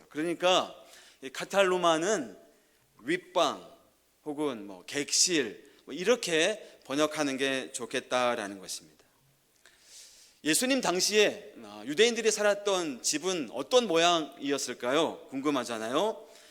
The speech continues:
일종의 이 층 집, 뭐 동굴집 같은 형태였는데 아래층에는 뭐 양이나 혹은 뭐 염소, 가축들이 공간이고 위층에는 사람들이, 어, 잠을 자거나 뭐 음식을 먹는 주거 공간이었습니다.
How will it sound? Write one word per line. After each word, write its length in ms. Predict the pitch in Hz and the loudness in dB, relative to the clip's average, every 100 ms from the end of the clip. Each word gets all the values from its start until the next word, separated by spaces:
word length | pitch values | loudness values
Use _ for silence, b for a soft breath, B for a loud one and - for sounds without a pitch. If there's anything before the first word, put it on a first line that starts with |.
| B B | B B
일종의 840 | 139 143 165 156 156 135 104 104 104 | -4 0 2 4 4 2 -2 -12 -12
이 200 | 110 190 - | -10 -4 0
층 280 | 220 196 | 2 0
집, 300 | 160 127 98 | -4 -8 -10
뭐 100 | 92 | -14
동굴집 600 | - 143 170 175 156 143 | -6 -2 2 2 2 0
같은 380 | - 123 - 123 | -2 -4 -4 -6
형태였는데 1040 | 147 143 143 123 110 110 107 104 143 202 B B B B | -4 -4 -2 -4 -2 -6 -4 0 2 0 B B B B
아래층에는 880 | 113 135 151 - 147 135 139 139 123 | -2 0 2 0 -2 -2 -2 -4 -6
뭐 160 | 104 107 | -8 -8
양이나 760 | 110 127 123 127 127 110 92 | -6 -8 -8 -4 -4 -4 -8
혹은 300 | 110 113 113 | -12 -6 -6
뭐 200 | 107 101 | -6 -8
염소, 340 | 104 113 113 117 | -6 -8 -8 -10
가축들이 560 | - - 147 - 131 123 | -10 -10 -10 -6 -6 -6
공간이고 800 | 120 123 120 110 110 151 220 B B B - | -8 -8 -8 -8 -4 -2 -2 B B B -10
위층에는 800 | 127 - - 220 196 226 170 - | -6 -2 0 2 6 6 6 0
사람들이, 760 | - 143 156 143 120 117 180 208 B B | -2 0 0 0 -4 -4 -6 -8 B B
어, 340 | - 87 87 85 - | -20 -20 -20 -20 -14
잠을 240 | 127 139 | -8 -6
자거나 560 | 123 123 135 113 123 156 | -6 -6 -4 -4 -4 -4
뭐 140 | 107 | -8
음식을 320 | 113 131 120 | -8 -8 -8
먹는 320 | 113 113 127 | -8 -8 -8
주거 300 | 123 120 131 | -10 -4 -4
공간이었습니다. 920 | 113 131 131 117 107 95 90 85 - | -4 -4 -4 -4 -6 -8 -10 -14 -20